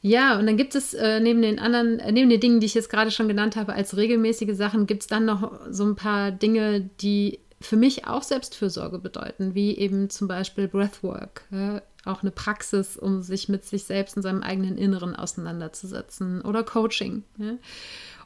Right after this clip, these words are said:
Und die eigenen Gefühle wahrzunehmen, also für wahrzunehmen und wirklich zu spüren, auch das ist für mich Selbstfürsorge. Ganz wichtig, das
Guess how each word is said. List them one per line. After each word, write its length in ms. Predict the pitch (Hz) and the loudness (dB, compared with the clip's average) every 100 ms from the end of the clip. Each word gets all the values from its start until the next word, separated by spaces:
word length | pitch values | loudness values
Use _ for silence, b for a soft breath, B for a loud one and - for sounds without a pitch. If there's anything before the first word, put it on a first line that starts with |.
| - | -2
Und 440 | 208 208 208 - - - 196 | 4 4 4 0 -10 -14 -12
die 300 | 180 208 - | -2 0 2
eigenen 380 | 208 226 220 | 4 4 4
Gefühle 760 | 220 - 254 277 247 214 202 - | 2 4 6 8 6 4 0 -4
wahrzunehmen, 960 | 190 190 190 233 - 214 202 185 185 180 | -4 2 4 4 2 2 4 2 -2 -4
also 160 | 185 180 | -4 -6
für 420 | - 247 240 202 | 2 4 4 2
wahrzunehmen 880 | 190 170 233 240 - 202 202 202 196 | -2 -2 -4 -4 0 2 2 2 0
und 140 | 185 180 | 0 -2
wirklich 360 | 202 214 202 | -2 -4 -6
zu 180 | - 202 | -6 -4
spüren, 540 | 196 - 233 262 226 202 | -6 -4 0 2 2 -2
auch 80 | |
das 240 | - 240 - | -2 -4 -2
ist 140 | 220 | -6
für 100 | 226 | -2
mich 160 | 208 202 | -2 -2
Selbstfürsorge. 960 | - 262 - 285 220 - - - 190 B B B B | -6 -8 -8 -6 -6 -8 -8 -8 -10 B B B B
Ganz 240 | - 214 196 | 0 2 4
wichtig, 400 | 254 - 262 - | 2 4 0 4
das 220 | 226 | 2